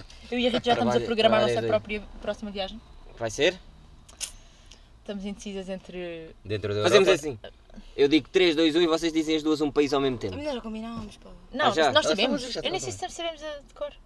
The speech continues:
Speaker 1: Sabemos a mesma.
Speaker 3: União
Speaker 4: Não, cá
Speaker 3: Europeia.
Speaker 4: falei.
Speaker 1: É isso?
Speaker 3: União Europeia.
Speaker 1: É para contar?
Speaker 2: Três,
Speaker 4: Se formos.
Speaker 2: dois, um.
Speaker 1: Amsterdão.
Speaker 4: Amsterdão.
Speaker 2: Ah, pronto, querem ir fumar ganza, já
Speaker 3: Querem ir
Speaker 2: percebi.
Speaker 3: fumar, já, já, já.
Speaker 4: Não, por acaso não. Eu curti,
Speaker 3: Levem os
Speaker 4: curtia
Speaker 3: textos.
Speaker 4: de ir ao, ao museu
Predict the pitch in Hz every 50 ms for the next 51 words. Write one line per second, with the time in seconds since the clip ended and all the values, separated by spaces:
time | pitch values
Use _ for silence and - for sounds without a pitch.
0 | - - - - - 269 254 254 233 247 240 254 240 - 349 320 254 196 - 240
1 | 240 - 165 - 214 202 196 190 190 185 214 226 262 302 294 - - - 104 107
2 | 110 110 113 107 - 143 147 143 131 - - - 208 - 226 - 220 208 247 277
3 | 285 - - - 135 143 156 165 170 165 - - - - - - - _ - -
4 | - - - - - - - - - - - - - - - 294 262 240 - 117
5 | 117 117 120 120 135 143 143 147 151 156 156 160 165 160 - - - - - -
6 | - - - - _ _ - - - - - - - - - - 139 151 165 175
7 | 185 190 202 196 - - - - - - - 220 196 196 196 202 196 202 190 196
8 | 190 185 175 156 - - - - - - _ - - - - - - 107 95 -
9 | - - 156 143 131 - 170 160 156 147 - 139 139 131 127 120 127 123 113 107
10 | 113 107 113 110 113 113 110 135 139 120 107 104 101 98 92 95 92 85 85 87
11 | 82 78 80 - - 87 - - 247 226 202 196 - 214 - 214 - - 202 185
12 | 185 - - 101 104 107 101 101 95 - 104 - 113 113 233 233 208 226 226 220
13 | 220 220 214 208 - 226 220 220 190 185 175 170 -